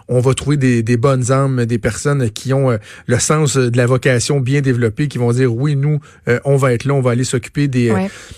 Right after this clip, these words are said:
Speaker 1: des petits gars, des petites filles, pendant que les parents font un travail, euh, qui est essentiel. » Donc, euh,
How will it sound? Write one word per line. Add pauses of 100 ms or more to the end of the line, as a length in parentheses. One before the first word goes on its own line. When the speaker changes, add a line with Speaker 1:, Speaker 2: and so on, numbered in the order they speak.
(200)
Speaker 1:
des
petits
gars,
des
petites
filles,
pendant
que
les
parents
font
un
travail,
euh,
qui
est
essentiel. »
Donc, (420)
euh,